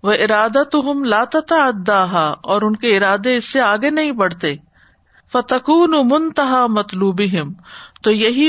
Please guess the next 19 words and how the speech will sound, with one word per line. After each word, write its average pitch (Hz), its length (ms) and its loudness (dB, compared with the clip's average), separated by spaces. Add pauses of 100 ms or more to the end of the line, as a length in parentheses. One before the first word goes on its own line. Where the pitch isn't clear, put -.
ان 233 200 0
کے 226 200 -2
مقصود 202 500 -2
کی 196 200 -4
انتہا 170 440 -2 (100)
ہے، 151 140 -10 (760)
یعنی 226 240 2
ان 240 200 2
کی 254 140 -2
ساری 220 420 0
زندگی 208 520 -2
کا 208 260 0
مقصد 202 480 -2
و 202 100 0
محور 196 400 0 (520)
بس 196 300 -4
یہی 202 240 0
چیز 151 380 -4
ہے۔ 135 140 -2